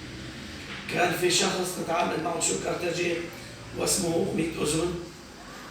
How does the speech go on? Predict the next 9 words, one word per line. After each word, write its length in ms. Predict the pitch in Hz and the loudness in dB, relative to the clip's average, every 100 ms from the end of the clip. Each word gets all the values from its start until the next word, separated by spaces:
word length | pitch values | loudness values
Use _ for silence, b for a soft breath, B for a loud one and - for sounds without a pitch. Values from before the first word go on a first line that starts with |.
| - - | -10 0
يعمل 340 | - 185 160 160 | 2 4 4 4
معنا 220 | 190 190 | 4 4
منذ 160 | 170 170 | 2 0
بداية 380 | 160 165 180 170 | 0 2 2 2
الشركة، 460 | 160 165 151 - 98 - - - - - - - - | 2 4 2 -2 -6 -8 -12 -12 -14 -14 -12 -12 -4
منذ 300 | 156 156 170 | -2 0 2
بداية 280 | 160 - - | 6 6 4
تأسيس 380 | - 175 180 - | 2 2 2 4
الشركة. 500 | - 170 165 170 | 4 4 2 0